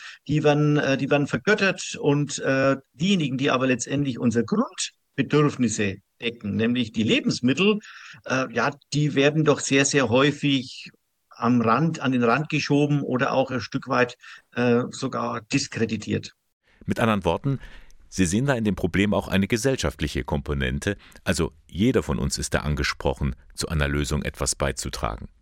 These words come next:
Speaker 1: Wir erleben auf der einen Seite bei den Konsumenten großes Verständnis dafür, für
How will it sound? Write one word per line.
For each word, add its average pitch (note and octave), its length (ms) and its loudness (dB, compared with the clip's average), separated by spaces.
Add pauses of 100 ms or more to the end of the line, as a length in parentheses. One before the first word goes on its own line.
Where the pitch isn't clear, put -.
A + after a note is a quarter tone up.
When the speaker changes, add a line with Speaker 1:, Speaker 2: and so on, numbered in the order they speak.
(180)
Speaker 1:
Wir D#3 180 6
erleben E3+ 320 6
auf D3 160 0
der C#3 140 -2
einen E3 260 2
Seite D3+ 320 2
bei C#3+ 140 0
den C#3 160 -2
Konsumenten D3 800 0
großes F3 420 2
Verständnis D#3+ 800 -2
dafür, D3+ 680 0
für D3+ 480 4